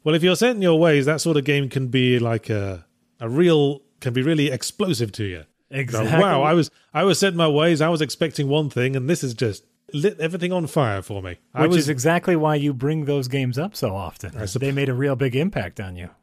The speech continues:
Speaker 1: I suppose. But you wouldn't have gotten that impact if you hadn't given them all the, enough time.
Speaker 2: Ooh. Double-edged sword. <laughs>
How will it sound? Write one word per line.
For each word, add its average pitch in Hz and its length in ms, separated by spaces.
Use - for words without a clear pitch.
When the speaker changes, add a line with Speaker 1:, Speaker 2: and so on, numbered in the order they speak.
Speaker 1:
I 156 180
suppose. 127 540
But 123 240
you 123 100
wouldn't 180 240
have 160 100
gotten 185 180
that 139 140
impact 139 280
if 127 80
you 123 80
hadn't 139 240
given 131 240
them 127 120
all 123 320
the, 131 140
enough 120 280
time. 85 360
Speaker 2:
Ooh. 131 1400
Double-edged 107 460
sword. 120 840
<laughs> - 40